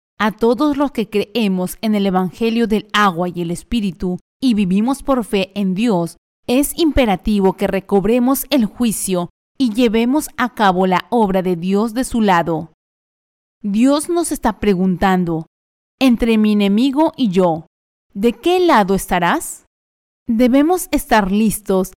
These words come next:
para contestar esta pregunta con la respuesta correcta ante Dios.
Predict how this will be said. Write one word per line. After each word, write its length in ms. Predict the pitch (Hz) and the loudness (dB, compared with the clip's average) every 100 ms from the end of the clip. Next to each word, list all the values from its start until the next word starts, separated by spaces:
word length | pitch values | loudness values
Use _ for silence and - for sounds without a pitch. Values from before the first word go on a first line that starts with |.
| _ _ | _ _
para 220 | 247 254 | -2 0
contestar 760 | 262 254 269 254 - 262 320 349 | 0 0 0 -2 0 2 2 -2
esta 240 | 302 285 | -2 -2
pregunta 640 | - 226 190 214 202 208 | 0 0 0 0 0 -2
con 220 | 196 202 196 | -2 -2 0
la 140 | 190 | 0
respuesta 600 | 185 - - 220 - 320 | -2 -8 -4 -4 -2 -4
correcta 840 | - 247 220 185 - 185 170 175 _ | 0 0 0 -4 -2 0 0 -6 _
ante 340 | 226 196 196 | -2 0 -2
Dios. 500 | 175 185 165 151 - | -2 -2 -2 -6 -16